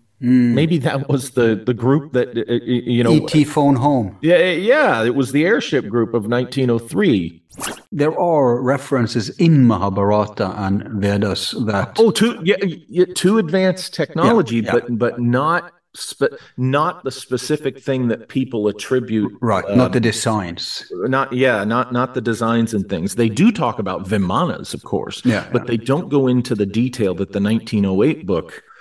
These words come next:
Speaker 2: does. And, uh,
Speaker 1: And it's so suspicious, that timing of that book. It's right in, in this, uh, time period when we see
Speaker 2: Exactly. Wh-,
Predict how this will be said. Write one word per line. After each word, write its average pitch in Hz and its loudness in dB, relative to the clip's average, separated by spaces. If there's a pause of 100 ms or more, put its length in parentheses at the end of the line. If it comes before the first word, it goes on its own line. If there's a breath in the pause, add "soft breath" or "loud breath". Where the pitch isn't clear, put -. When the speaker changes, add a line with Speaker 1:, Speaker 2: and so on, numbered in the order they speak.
(220 loud breath)
Speaker 2:
does. 95 -2
And, 98 0
uh, 127 2
Speaker 1:
And 127 4
it's 123 0
so 165 2
suspicious, 113 0
that 104 -2
timing 95 -2
of 85 -8
that 87 -4
book. 87 -8 (480)
It's - -2
right 113 0
in, 98 2
in 101 2
this, 104 0
uh, 95 -4 (240)
time 107 -2
period 92 -4
when 90 -4
we 95 0
see 170 2
Speaker 2:
Exactly. 175 2
Wh-, 110 -14